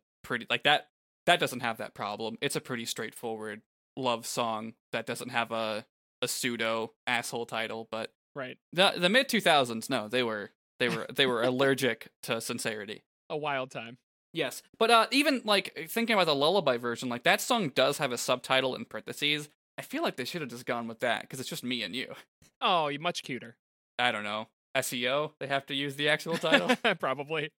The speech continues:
Speaker 1: Our podcast is called Sugar We're Going Down, and for a reason, so.
Speaker 2: <laughs>
Speaker 1: I don't know if I have anything else really to dig into the lyrics. Um, we can start talking about the video or any other notes you have written down, Saker.
Speaker 2: Yeah, that's, I just went straight into the video as well.
Speaker 1: There's not much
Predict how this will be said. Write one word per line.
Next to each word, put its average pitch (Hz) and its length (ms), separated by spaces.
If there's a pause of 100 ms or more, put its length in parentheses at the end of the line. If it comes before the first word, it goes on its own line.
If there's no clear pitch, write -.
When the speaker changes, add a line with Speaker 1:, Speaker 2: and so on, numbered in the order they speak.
(140)
Speaker 1:
Our 170 140
podcast 156 420
is 143 80
called 139 220
Sugar 131 260
We're 120 80
Going 123 240
Down, 120 300
and 110 180 (140)
for 117 180
a 120 40
reason, 113 360
so. 110 260
Speaker 2:
<laughs> 147 1400
Speaker 1:
I 175 60
don't 220 100
know 214 100
if 185 100
I 175 60
have 170 180
anything 170 200
else 165 260
really 160 300
to 151 80
dig 147 240
into 143 160
the 139 120
lyrics. 135 600 (100)
Um, 135 560 (260)
we 147 100
can 139 160
start - 240
talking 139 260
about 123 200
the 123 60
video 131 460
or 113 240 (100)
any 120 220
other 117 180
notes 123 340
you 120 80
have 113 180
written 113 200
down, 117 220
Saker. 110 480 (260)
Speaker 2:
Yeah, 185 200
that's, 165 280
I 160 100
just 151 180
went 147 120
straight 135 140
into 135 120
the 127 40
video 123 200
as 127 120
well. 135 240
Speaker 1:
There's 156 220
not 214 160
much - 400